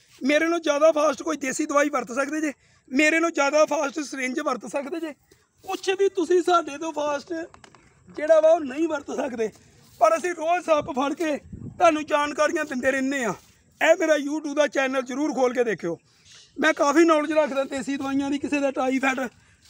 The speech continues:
ਨਾ ਟੁੱਟਦਾ ਹੈ, ਕਿਸੇ ਨੂੰ ਗੈਂਠੀਆ, ਕਿਸੇ ਨੂੰ ਯੂਰੀਆ ਐਸਿਡ ਆ। Please ਮੇਰੇ ਨਾਲ ਗੱਲ ਕਰੇ।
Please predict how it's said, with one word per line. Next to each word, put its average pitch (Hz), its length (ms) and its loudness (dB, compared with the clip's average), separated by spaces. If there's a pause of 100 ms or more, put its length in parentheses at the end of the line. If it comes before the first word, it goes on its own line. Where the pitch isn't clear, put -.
(120)
ਨਾ 277 240 0
ਟੁੱਟਦਾ 285 300 2
ਹੈ, 277 80 2
ਕਿਸੇ 285 240 -4
ਨੂੰ 294 140 -4 (380)
ਗੈਂਠੀਆ, 269 360 2
ਕਿਸੇ 277 220 -6
ਨੂੰ 277 100 -8
ਯੂਰੀਆ 277 380 -2
ਐਸਿਡ 247 260 2
ਆ। 285 200 2 (1400)
Please 320 220 2
ਮੇਰੇ 294 180 2
ਨਾਲ 294 120 -4
ਗੱਲ 254 240 -2
ਕਰੇ। 220 240 -10